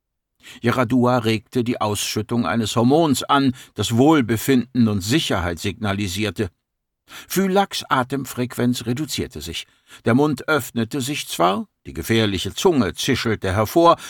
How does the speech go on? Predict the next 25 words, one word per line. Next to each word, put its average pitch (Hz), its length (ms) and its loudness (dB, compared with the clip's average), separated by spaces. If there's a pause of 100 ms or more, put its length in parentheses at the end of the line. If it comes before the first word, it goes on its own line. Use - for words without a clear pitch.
(220)
doch 147 160 -4
sie 170 240 -6
wickelte 170 440 0
sich 120 280 -6
weder 131 380 2
um 147 120 -4
Yaraduas 113 720 0
Hals, 147 340 2
noch 113 280 -4
röstete 120 560 -2
sie 117 180 -2
ihn 147 340 -4
mit 135 180 -2
einem 139 200 0
Stromschlag, 131 760 2
der 82 120 -6
Stahl 107 440 2
hätte 87 260 -4
schmelzen 101 560 -2
können. 104 340 -4 (840)
Phylax 214 600 0
hatte 160 240 -6
seine 147 280 -6
Panikattacke 101 920 0
überwunden 135 840 4